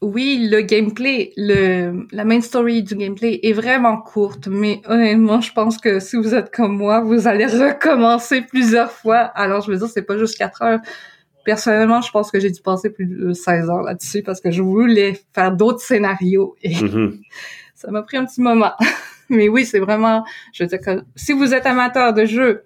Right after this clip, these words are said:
Speaker 1: un peu terrifiants, vous allez être ravis.
Speaker 2: Parfait. Parlant de terreur, on va terminer notre épisode d'aujourd'hui avec un, un monstre qui vient des profondeurs, euh,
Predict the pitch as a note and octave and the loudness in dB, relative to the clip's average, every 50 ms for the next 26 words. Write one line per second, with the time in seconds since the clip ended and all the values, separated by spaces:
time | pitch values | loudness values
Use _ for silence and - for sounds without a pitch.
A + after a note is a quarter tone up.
0 | - - C4 A#3+ B3+ C4 B3 C4 B3+ A#3+ A#3 A3+ A3+ - A#3+ A#3 A#3+ - - - | -6 -4 -4 -2 -2 -4 -2 -2 0 2 0 0 0 0 0 0 0 0 -2 -8
1 | _ _ _ _ _ _ _ _ _ _ _ _ _ _ - F3 F3+ F3 E3+ E3 | _ _ _ _ _ _ _ _ _ _ _ _ _ _ -12 -6 -4 -4 -4 -4
2 | E3+ - - F3 - - _ _ _ _ _ _ _ _ _ _ _ _ _ _ | -6 -8 -10 -12 -14 -16 _ _ _ _ _ _ _ _ _ _ _ _ _ _
3 | _ _ _ _ - - - - - _ _ _ - - - _ - - C3+ A2+ | _ _ _ _ -20 -20 -20 -20 -20 _ _ _ -20 -20 -20 _ -10 -4 -2 0
4 | G#2+ A#2 C#3 D#3 D3+ B2+ G#2+ G2 - B2 A#2+ A2+ G#2+ G#2+ A#2 B2+ C#3 C#3+ C#3+ C3+ | 0 2 2 2 2 0 -2 -2 0 0 0 0 2 2 2 2 4 4 4 4
5 | C3 A#2+ G#2+ G2 - G#2 G2+ G2+ G2+ A2 A2 A2 A2 B2+ A2+ G#2 A2+ A2+ A2 A2 | 2 2 0 -2 -4 -2 -2 -2 0 0 0 0 0 -2 -2 0 0 0 0 0
6 | A#2+ C3 C3 B2+ A#2 G#2 - - A2 G2+ - G2+ - B2 B2 A#2 G#2+ G2 G2 G2 | 0 0 0 2 0 0 -2 -4 -12 -12 -10 -6 -4 -4 -2 -2 -2 -2 -2 -4
7 | F#2+ F#2+ G2 G#2+ A#2 C3 C3 - A#2+ A2 G#2 G2 G#2 A#2 B2 A#2 B2 A#2+ - - | -6 -6 -8 -8 -8 -8 -6 -4 -2 -2 -2 0 0 -2 -2 -2 -4 -10 -18 -20
8 | - _ _ - - - _ _ - A2 G#2+ G#2 G#2 G#2 G#2 G2+ G#2 G#2 G2+ G2+ | -20 _ _ -20 -20 -20 _ _ -8 -4 -2 0 2 2 2 0 0 0 -2 -2
9 | G#2 G2 - A2 A2 G#2+ A#2 B2+ D3 D#3 C3+ A2 - - - - - - - G#2+ | -2 -2 -2 -2 0 0 2 2 2 2 2 0 -2 -4 -6 -8 -8 -8 -6 -4
10 | G2 G#2 A2+ A2+ A2 G#2+ G#2 - A#2+ A2+ - - A2+ G#2+ G#2+ A2 A2 A2+ A#2+ B2 | -2 0 0 0 0 -2 -2 -2 -4 -4 -2 -2 0 0 0 2 2 2 2 2
11 | A#2+ A#2+ A#2 A2 G#2 G#2 G#2 G#2 G2+ G2+ | 2 2 2 0 0 -2 -2 -2 -2 -4